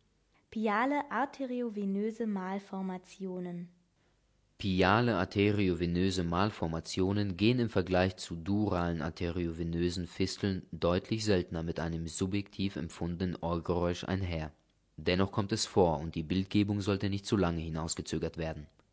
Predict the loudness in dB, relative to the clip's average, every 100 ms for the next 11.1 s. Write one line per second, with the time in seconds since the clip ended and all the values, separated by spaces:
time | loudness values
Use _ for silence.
0 | _ _ _ -8 2 4 6 6 4 4
1 | 2 2 2 0 0 0 -2 -2 -2 -2
2 | 0 0 0 -4 -10 -14 -4 -2 -2 0
3 | 2 2 2 0 0 -2 -2 -2 -2 -2
4 | -2 -2 -2 -2 -4 -4 -4 -4 -4 -4
5 | -4 -4 -4 -2 0 0 0 -2 -4 -2
6 | 2 2 2 -2 -6 -4 -4 -4 -4 0
7 | 2 2 2 0 0 0 2 -2 -2 -2
8 | -4 -2 -2 -2 -6 -4 -4 0 0 0
9 | 0 -2 -2 -4 -4 -4 -4 -4 -4 -4
10 | -4 -4 -4 -4 -4 -6 -10 -14 -16 -16